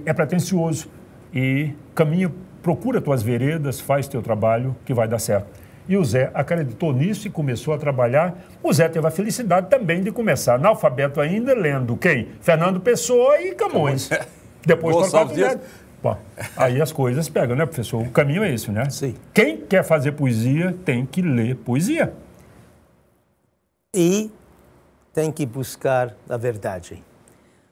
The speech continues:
Speaker 3: através de palavras. Então, tem o amor da vida e o amor de palavras.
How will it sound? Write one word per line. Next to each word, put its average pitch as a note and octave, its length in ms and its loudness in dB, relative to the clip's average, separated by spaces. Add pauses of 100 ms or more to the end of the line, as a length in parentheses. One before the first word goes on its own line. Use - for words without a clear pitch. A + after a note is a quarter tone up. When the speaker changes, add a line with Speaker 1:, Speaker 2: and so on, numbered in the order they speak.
(280)
Speaker 3:
através C3 600 -4
de B2+ 80 -10
palavras. G2 580 -8
Então, C3 360 -6
tem D#3+ 240 -4
o D#3 140 0
amor C3+ 440 -2
da A#2+ 120 -6
vida F3 520 -4 (600)
e C3+ 80 -8
o C3+ 80 -4
amor C3 380 -4
de B2 80 -6
palavras. G#2+ 800 -8